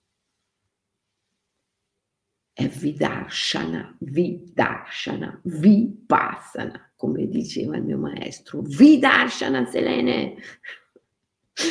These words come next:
E dicevo, "Sai, maestro, lei la cartilagine, il liquido sinoviale", e lui, "Oi, oi, oi, oi, oi, Vidarshana, Selene, Vidarshana!" Cioè,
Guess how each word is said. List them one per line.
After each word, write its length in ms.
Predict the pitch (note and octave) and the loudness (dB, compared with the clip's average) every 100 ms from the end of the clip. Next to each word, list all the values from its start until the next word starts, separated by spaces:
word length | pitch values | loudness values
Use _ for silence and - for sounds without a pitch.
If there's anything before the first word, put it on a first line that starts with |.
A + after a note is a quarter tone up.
| A#3 - | -2 0
E 80 | |
dicevo, 360 | F#3 F3 E3+ F3 | 0 2 2 2
"Sai, 240 | F3+ A#4+ F4+ | 2 2 2
maestro, 540 | G#4 A4 - F4 D#4 | 2 0 -2 0 2
lei 460 | D4+ G4 E4+ E4 - | 4 4 4 2 -2
la 120 | - | 0
cartilagine, 840 | - F4+ - F#4 F4 F4 E4 F4 F4 | 2 4 8 10 10 6 10 10 12
il 80 | |
liquido 380 | D#4+ - D#4+ E4 | 10 10 8 8
sinoviale", 840 | E4 F#4 F4 D#4+ D#4+ E4 D#4+ D#4 C#4+ | 8 10 10 6 4 2 2 2 4
e 80 | D4 | 8
lui, 200 | D#4 A#3+ | 8 6
"Oi, 360 | - - - | 4 2 6
oi, 80 | A4 A#4 G#4+ A4+ G#4 | 8 8 8 8 8
oi, 100 | G#4+ | 8
oi, 260 | G#4 G4 | 8 6
oi, 60 | D#4 - - _ | 4 -4 -16 _
Vidarshana, 1160 | - C#3 - - - D#5+ C#5 - - C5 - A#4+ | -16 6 6 8 6 4 4 -2 -2 0 2 0
Selene, 540 | - B4 A#4+ A4+ A4 G#4 | 0 2 2 2 -2 2
Vidarshana!" 1160 | G#4 - G#4+ - A#4+ A4 - F#4 G4 - - - G4 - E4+ A#3 - - | 2 2 2 0 0 -2 -4 -2 -2 -2 -6 -10 -8 -6 -6 -6 -8 -4
Cioè, 220 | - | -2